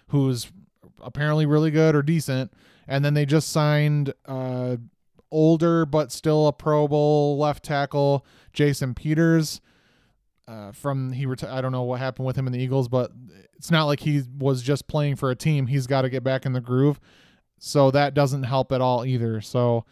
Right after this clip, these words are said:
the thing with this week also, now, I'm not saying Zeke isn't gonna perform at, at certain points this year, but if he has a tremendously bad week one, depending on the league you guys are in,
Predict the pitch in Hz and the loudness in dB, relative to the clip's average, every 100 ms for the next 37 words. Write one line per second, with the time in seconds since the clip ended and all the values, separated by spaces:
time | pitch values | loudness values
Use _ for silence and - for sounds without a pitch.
0 | _ _ _ _ _ _ _ - 135 147 | _ _ _ _ _ _ _ -18 -2 0
1 | 139 - 180 208 196 165 160 165 135 170 | 0 2 2 4 2 0 0 0 2 -2
2 | - 139 156 131 135 156 202 208 208 - | 0 0 0 2 2 2 2 2 0 -6
3 | - 151 147 139 143 156 185 180 156 180 | -6 -2 -2 -2 -6 -6 -4 -4 -4 -2
4 | 175 147 151 151 165 151 147 151 147 151 | -2 -2 -4 -2 -2 -2 -2 0 0 0
5 | 139 156 147 143 139 - - - 139 135 | -2 0 0 0 -4 -8 -18 -12 -10 -10
6 | _ - 139 127 156 139 135 135 135 151 | _ -10 -10 -6 -6 -6 -6 -4 -4 -4
7 | 151 165 175 175 _ _ _ - 139 139 | -2 0 2 0 _ _ _ -4 -2 -2
8 | 165 175 180 165 135 117 - - 151 139 | -4 -4 -2 -2 -4 -6 -14 -6 -4 -2
9 | 139 147 147 143 156 131 131 135 127 135 | -4 -4 -4 -4 -4 -2 -2 0 0 -2
10 | 131 127 123 143 190 - _ _ _ _ | -2 -2 0 0 -2 -4 _ _ _ _
11 | _ _ _ _ 151 139 147 180 214 196 | _ _ _ _ -8 -4 -2 0 2 4
12 | 170 160 196 220 180 151 135 139 139 143 | 6 4 4 4 4 4 4 2 2 0